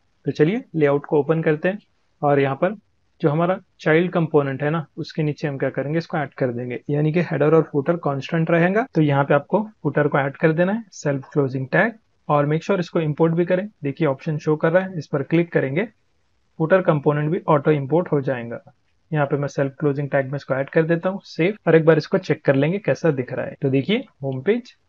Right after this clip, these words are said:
और उसके नीचे है हमारे पास footer component। अब हम इसको जो है थोड़ा सा design कर लेंगे। तो इसके लिए हम क्या करेंगे, चलते हैं footer component में और import statement add कर देंगे, import something from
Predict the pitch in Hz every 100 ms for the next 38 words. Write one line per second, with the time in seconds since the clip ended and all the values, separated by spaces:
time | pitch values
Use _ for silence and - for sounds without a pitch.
0 | 277 170 180 170 - 139 131 156 202 143
1 | 135 175 214 - - 190 185 175 147 127
2 | 131 127 123 - _ - 175 170 175 -
3 | 151 151 156 143 139 156 127 127 135 151
4 | 151 156 175 208 - _ _ _ _ -
5 | 156 143 - 160 151 165 165 165 165 175
6 | 165 131 156 147 - 135 160 151 139 139
7 | 139 143 180 226 _ - 139 135 _ _
8 | _ _ - 165 156 165 170 170 160 185
9 | 170 170 165 147 - 156 156 175 214 -
10 | _ _ _ - 151 139 151 220 - -
11 | 175 180 170 147 156 _ _ _ - 160
12 | 139